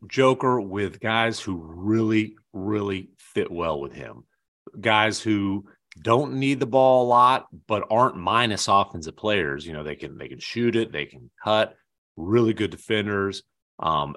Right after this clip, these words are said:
you know, Aaron Gordon, which obviously was a Tim Connelly move. That trade has been a great deal, just fits well.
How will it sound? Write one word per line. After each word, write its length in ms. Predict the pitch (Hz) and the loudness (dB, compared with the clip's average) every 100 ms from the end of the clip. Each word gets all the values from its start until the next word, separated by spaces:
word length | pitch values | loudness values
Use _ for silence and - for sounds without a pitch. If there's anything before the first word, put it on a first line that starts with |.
| - | -8
you 120 | 110 | -6
know, 80 | 85 | -4
Aaron 320 | 107 113 110 | -2 -2 -2
Gordon, 560 | 92 95 101 98 101 98 | -4 -2 0 -2 -4 -6
which 280 | 82 - - | -8 -10 -10
obviously 360 | - 76 76 82 | -6 -6 -8 -10
was 80 | 80 | -12
a 40 | |
Tim 240 | - 98 90 | -8 -8 -2
Connelly 360 | 92 87 92 | 0 0 0
move. 280 | 87 85 76 | -2 -4 0
That 220 | 95 107 | 0 0
trade 340 | - 98 98 90 | -4 -2 0 -2
has 120 | 78 | -4
been 180 | 90 87 | -8 -8
a 80 | |
great 560 | 69 71 67 85 101 - | -10 -14 -6 -2 -2 -6
deal, 280 | 90 90 87 | -6 -4 -6
just 280 | 78 - - _ - - | -8 -12 -16 _ -20 -6
fits 240 | 120 113 - | -4 -4 -2
well. 320 | 104 101 | 0 0